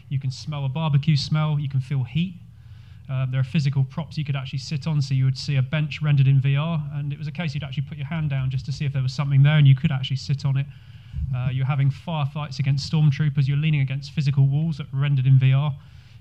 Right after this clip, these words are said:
and the thing was room scale plus. You know, the, the theatre that they did it was the size of this room, and they basically used it,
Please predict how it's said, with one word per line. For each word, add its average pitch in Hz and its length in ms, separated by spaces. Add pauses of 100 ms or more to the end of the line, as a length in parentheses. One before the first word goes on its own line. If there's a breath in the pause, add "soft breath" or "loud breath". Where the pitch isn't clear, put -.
and 143 120
the 139 60
thing 165 180
was 139 160
room 151 220
scale 135 340
plus. - 400
You 139 60
know, 127 160
the, 135 100
the 135 80
theatre 143 460
that 131 120
they 135 120
did 139 120
it 139 120
was 135 260
the 139 80
size 143 300
of 131 80
this 127 180
room, 131 300 (680 loud breath)
and 131 100
they 135 60
basically 139 320
used 131 140
it, 135 160